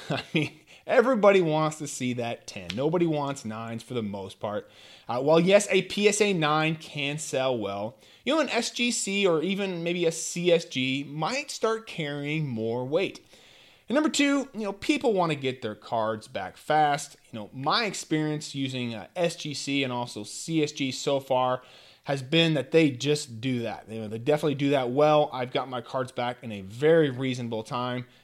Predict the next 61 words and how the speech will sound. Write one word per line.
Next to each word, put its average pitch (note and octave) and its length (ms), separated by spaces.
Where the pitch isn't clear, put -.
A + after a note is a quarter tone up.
Very C#3 360
happy B2+ 300
with A2+ 180
the A2 60
turnaround A2+ 380
time A2 220
with G2 140
those G#2 240
two. D#3+ 340
Uh, C3 240
and G#3+ 80
number C#4+ 160
three, A#3+ 380
people, F4 340
for C#4+ 380
the C4 80
most C4+ 240
part, D#4 160
they F4 80
want, F4+ 240
you - 80
know, A#3 60
cheap G#3+ 280
grading. A2+ 480
You E3+ 120
know, D3 120
again, F3+ 300
it F3 100
all G#3 160
depends G#3 400
on D#3 120
what D#3 180
P D3+ 180
S D3 140
A's C3+ 180
new B2 200
pricing A#2+ 480
will A2+ 100
be. G2+ 340
But D#3+ 100
I G3+ 80
find C4 200
it G#3+ 100
hard G3 280
to G#3 80
imagine D3 600
that, B2 360
you C3 120
know, G#2+ 240
P F3 200
S E3 140
A D#3 120
is B2 100
not C#3 460
gonna D3+ 160
be B2+ 240
the A#2+ 220
most A#2+ 480
expensive A#2+ 720
grading A2 440
service G#2+ 440